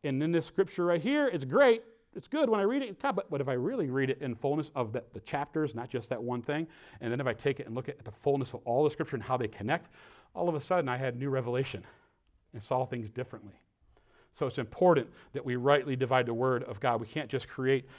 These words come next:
a doctrine on one little part, but ignore the rest, 'cause they're all, uh, all throughout, Jesus spoke in rhythms constantly in the things that he was saying. And he had the same exact pattern that he was using in his speech, but we will take one and ignore the rest and make it a hardcore doctrine that we believe in.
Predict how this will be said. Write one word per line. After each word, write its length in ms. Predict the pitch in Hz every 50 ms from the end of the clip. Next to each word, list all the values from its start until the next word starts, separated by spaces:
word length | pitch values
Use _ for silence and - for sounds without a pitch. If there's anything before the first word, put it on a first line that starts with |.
| - -
a 100 | - 110
doctrine 460 | 104 104 131 143 147 139 - 139 120 117
on 160 | 120 117 110
one 140 | 127 131 131
little 160 | 127 120 113
part, 280 | - - 175 147 -
but 80 | - 117
ignore 460 | 110 104 110 107 110 123 127 131 123
the 100 | 117 117
rest, 340 | 107 113 139 143 131 - -
'cause 140 | - 135 110
they're 120 | 120 120
all, 320 | - - 135 131 127 123 - - - - - -
uh, 120 | - 120 117 -
all 180 | 131 143 147
throughout, 280 | 143 - 151 135 - - 113
Jesus 340 | 107 131 165 185 - - -
spoke 260 | - 143 123 120 -
in 120 | 120 117 113
rhythms 360 | 127 143 120 113 110 - -
constantly 600 | - - - 160 160 160 - 127 95 90 87 - - - _ _ _ - _ _ _ _ -
in 60 | 120
the 60 | 123
things 200 | 120 139 143 131
that 100 | 113 127
he 80 | 113 127
was 140 | 127 110 -
saying. 340 | - 147 143 131 113 107 110 - - - - - - _ -
And 100 | 143 131
he 60 | 127 120
had 180 | 110 135 127
the 80 | 117 110
same 460 | - - - 220 214 214 214 196 170
exact 340 | 143 120 135 165 151 - -
pattern 320 | - - 180 160 131 113
that 80 | 117 120
he 80 | 127
was 160 | 131 127 113 104
using 240 | 135 147 139 147
in 80 | 135 127
his 100 | 123 117
speech, 300 | - - 180 160 - -
but 80 | 143 131
we 80 | 147
will 80 | 143 156
take 180 | - 139 120
one 300 | 110 117 127 139 131 107 - -
and 120 | 135 117
ignore 320 | 117 113 120 110 117 117
the 100 | 107 104
rest 340 | 113 139 123 107 - - - _ _ _ - - - - - -
and 140 | - 131
make 160 | 131 120 117 -
it 60 | 110
a 40 | 104
hardcore 520 | - - 131 127 123 120 - - 123 110
doctrine 420 | 110 123 131 139 - 117 98 98
that 100 | 104 -
we 80 | - 117
believe 380 | 110 107 120 123 143 156 110 110
in. 120 | 110 107